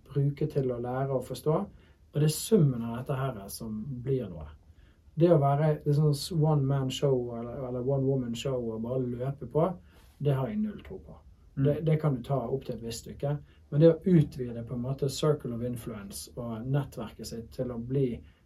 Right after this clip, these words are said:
Speaker 1: folk som du kan ringe i ulike sammenhenger da. Så når du har et problem innenfor noe, så vet jeg at da kan jeg ringe Geir Inge for det, eller jeg kan ringe Johan for det,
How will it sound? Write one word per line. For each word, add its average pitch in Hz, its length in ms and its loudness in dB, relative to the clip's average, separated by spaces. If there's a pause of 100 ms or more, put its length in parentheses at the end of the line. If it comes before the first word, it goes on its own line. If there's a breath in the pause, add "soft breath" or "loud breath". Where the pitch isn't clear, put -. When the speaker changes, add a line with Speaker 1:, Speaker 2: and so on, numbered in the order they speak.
(100)
Speaker 1:
folk 135 240 0
som 139 140 -2
du 131 40 -6
kan 151 140 4
ringe 151 240 8
i 151 120 6
ulike 160 240 4
sammenhenger 135 500 0
da. 107 80 -10 (140)
Så - 140 -8
når 151 120 2
du 175 80 -2
har 156 300 -4
et 113 120 -10
problem 156 340 4
innenfor 147 220 0
noe, 147 200 2 (360 soft breath)
så 185 120 -4
vet 175 200 6
jeg 139 80 4
at 131 80 0
da 160 80 4
kan 143 160 0
jeg 143 140 2
ringe 131 320 0 (480 loud breath)
Geir 151 180 4
Inge 147 320 6
for 113 100 -6
det, 113 260 -2
eller 107 200 -8
jeg 117 80 -10
kan 123 160 -8
ringe 123 400 -4
Johan 120 380 -4 (100)
for - 160 -16
det, 110 140 -10